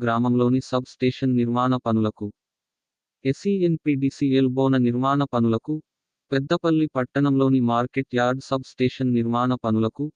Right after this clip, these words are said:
పెద్దరాతిపల్లి సబ్ స్టేషన్ నిర్మాణ పనులకు, అమృత్ టీయూఎఫ్డిసి కింద చేపట్టిన త్రాగునీటి సరఫరా పనులకు, రెవెన్యూ డివిజన్ అధికారి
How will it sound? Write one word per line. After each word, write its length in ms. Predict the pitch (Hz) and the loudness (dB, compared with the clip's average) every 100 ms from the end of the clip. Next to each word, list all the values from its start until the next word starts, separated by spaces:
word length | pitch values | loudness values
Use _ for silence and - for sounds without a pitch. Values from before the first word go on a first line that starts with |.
| _ _ _ _ - | _ _ _ _ -4
పెద్దరాతిపల్లి 800 | 135 143 170 170 151 147 139 147 | -2 0 0 0 -2 -2 0 -2
సబ్ 280 | - 143 - | -2 -6 -6
స్టేషన్ 500 | - 131 - 147 131 | -4 -2 0 -2 0
నిర్మాణ 400 | 120 120 123 127 | 0 0 0 -2
పనులకు, 540 | 120 113 113 113 101 - _ _ _ _ _ _ 127 | 0 0 0 -2 -10 -14 _ _ _ _ _ _ 0
అమృత్ 400 | 131 165 175 _ | 2 2 0 _
టీయూఎఫ్డిసి 680 | 147 143 143 - 131 127 131 | 0 2 0 -2 -4 -4 -6
కింద 240 | - 120 | -2 0
చేపట్టిన 640 | 123 - 123 131 - 139 131 | 0 -2 -2 -4 -4 -4 -2
త్రాగునీటి 640 | - 117 120 131 131 131 | -2 -2 0 0 0 -2
సరఫరా 460 | - 113 113 127 123 | -6 -6 -4 -4 -4
పనులకు, 540 | 117 110 107 - 143 156 _ _ _ _ _ | 0 0 0 -2 -8 -12 _ _ _ _ _
రెవెన్యూ 440 | 123 123 156 170 151 | -2 2 2 2 2
డివిజన్ 460 | 127 127 135 139 | 0 0 0 0
అధికారి 480 | 120 117 - 135 127 | -2 -4 -4 -4 -4